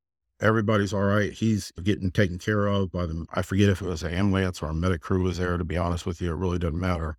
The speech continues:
He ends up going to the hospital. The rest of the fire, we're fighting it from outside. It was a defensive fire from them. That was a close call. And if I had been by myself or not with a senior guy, I, that fire could have been, uh, totally different looking back on it now.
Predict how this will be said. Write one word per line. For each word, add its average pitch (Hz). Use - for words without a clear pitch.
He 110
ends 104
up 98
going 101
to 95
the 85
hospital. 92
The 85
rest 104
of 110
the 104
fire, 117
we're 92
fighting 92
it 95
from 101
outside. 92
It 69
was 76
a 76
defensive 85
fire 95
from 73
them. 71
That 147
was 156
a -
close 120
call. 98
And 90
if 92
I 101
had 107
been 113
by 110
myself 117
or 95
not 104
with 117
a 104
senior 117
guy, 120
I, 101
that 104
fire 131
could 123
have 101
been, 113
uh, 107
totally 123
different 110
looking 95
back 90
on 90
it 80
now. 95